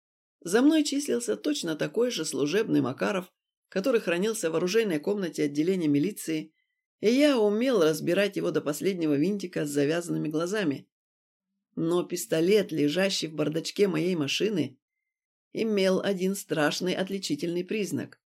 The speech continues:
Он был оружием недавно совершенного убийства. Всего сорок минут назад его сжимал в руке преступник, тень которого невольно легла на меня.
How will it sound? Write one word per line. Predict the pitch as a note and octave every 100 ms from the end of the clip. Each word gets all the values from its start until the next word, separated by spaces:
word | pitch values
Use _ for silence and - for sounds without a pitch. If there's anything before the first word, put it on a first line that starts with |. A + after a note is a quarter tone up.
| _ _ _ _ _ -
Он | E3+ F3 F3
был | G3 G#3+ -
оружием | F3 D3+ D#3+ F3+ F#3+ F#3
недавно | D#3+ C#3+ D3+ E3+
совершенного | E3+ E3 D3 - D3+ E3 E3+
убийства. | F3+ A3 G3 - C#3 B2 - _ _ _ _ _
Всего | - G3 G3 B3
сорок | A#3 A#3+ B3
минут | F#3+ G#3 A3
назад | F3 D#3+ G3+ G#3
его | D#3+ F#3+
сжимал | F#3 E3 F#3 G3+
в | E3
руке | D3+ G3
преступник, | F#3+ E3 - - - - - - _ _ _ _
тень | - E3+ D#3
которого | D3+ D3 D3+ F#3+
невольно | G3+ F3 C3+ C3+ C#3+ D#3+
легла | D#3 C#3 C3
на |
меня. | D3+ F3 F#3+ D3+